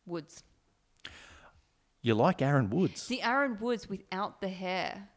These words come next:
Speaker 1: That was a thing that I started looking into. And
Speaker 2: Wait, so
Speaker 1: actu-
Speaker 2: did you put in to Google Aaron Woods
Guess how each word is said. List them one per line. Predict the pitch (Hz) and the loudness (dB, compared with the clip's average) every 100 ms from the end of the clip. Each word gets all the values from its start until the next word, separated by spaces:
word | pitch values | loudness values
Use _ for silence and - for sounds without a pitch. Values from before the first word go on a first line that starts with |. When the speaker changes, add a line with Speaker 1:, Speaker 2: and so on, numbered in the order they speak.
| _ _ _ - | _ _ _ -6
Speaker 1:
That | 190 214 - | -2 -2 -2
was | 233 208 - | -4 -6 -8
a | 185 | -10
thing | - _ 220 226 | -10 _ -6 -4
that | 226 | -4
I | 196 190 | -4 -4
started | - 185 180 170 | -4 -4 -4 -10
looking | 170 180 | -10 -10
into. | 185 254 190 - - | -10 -10 -10 -8 -10
And | 190 - _ - | -10 -16 _ 8
Speaker 2:
Wait, | 127 - | 8 8
so | - | 4
Speaker 1:
actu- | 127 | 4
Speaker 2:
did | 117 | 2
you | 160 | -2
put | - 147 | 0 4
in | 123 104 98 - | 4 4 0 -4
to | - 90 | -8 2
Google | 104 98 87 80 - _ - | 4 4 2 -2 -8 _ 8
Aaron | 117 110 101 | 8 8 6
Woods | 101 95 - - | 4 4 0 -8